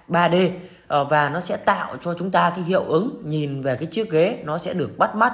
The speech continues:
cũng như là được sinh động hơn. Và kèm theo đó, đó chính là các cái lớp túi khí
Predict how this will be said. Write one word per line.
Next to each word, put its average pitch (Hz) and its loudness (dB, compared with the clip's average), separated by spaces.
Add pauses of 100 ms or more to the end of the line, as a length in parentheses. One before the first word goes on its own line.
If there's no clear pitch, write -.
(120)
cũng 185 -2
như 185 -2
là 143 0
được 131 -4
sinh 165 -4
động 147 2
hơn. 185 2 (360)
Và 151 2
kèm 147 0
theo 160 -2
đó, 151 4
đó 156 -2
chính 190 -4
là 156 0
các 180 0
cái 180 -2
lớp 202 4 (120)
túi 175 0
khí 170 -2